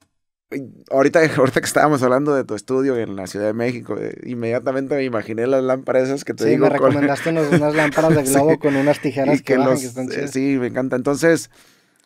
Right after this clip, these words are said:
Speaker 1: pues, este, es un placer poder estar aquí contigo. Había visto, este... tus, tus videos,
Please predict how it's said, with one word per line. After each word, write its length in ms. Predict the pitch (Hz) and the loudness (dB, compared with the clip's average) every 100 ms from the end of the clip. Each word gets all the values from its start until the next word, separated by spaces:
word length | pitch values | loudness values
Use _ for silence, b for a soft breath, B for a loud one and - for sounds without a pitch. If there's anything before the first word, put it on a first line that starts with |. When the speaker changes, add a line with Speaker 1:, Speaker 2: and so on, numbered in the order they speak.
| b _ _ _ | b _ _ _
Speaker 1:
pues, 240 | 127 120 | 0 0
este, 1300 | 135 123 - 135 131 127 123 120 117 113 113 - - 110 _ _ _ _ _ _ _ _ _ _ - | -2 -4 -4 -2 -2 -2 -2 -4 -6 -8 -10 -10 -14 -18 _ _ _ _ _ _ _ _ _ _ -2
es 180 | 143 143 | 0 0
un 100 | 160 | 0
placer 320 | 151 127 135 - - _ _ _ - | 0 0 -4 -6 -20 _ _ _ -4
poder 420 | 117 113 113 - | -2 0 -2 -6
estar 220 | 92 117 | -8 -6
aquí 160 | 110 113 | -6 -6
contigo. 380 | 120 123 151 160 | -8 -4 -2 -2
Había 180 | 131 117 | -2 -4
visto, 640 | 113 - 120 110 110 - _ _ _ _ - | -6 -6 -4 -4 -8 -18 _ _ _ _ -14
este... 640 | 104 92 - 64 - - _ _ _ _ | -14 -12 -14 -16 -16 -20 _ _ _ _
tus, 380 | 107 104 101 - | -12 -10 -12 -16
tus 220 | 107 101 | -14 -8
videos, 540 | 107 107 123 143 - | -4 -2 -2 -4 -12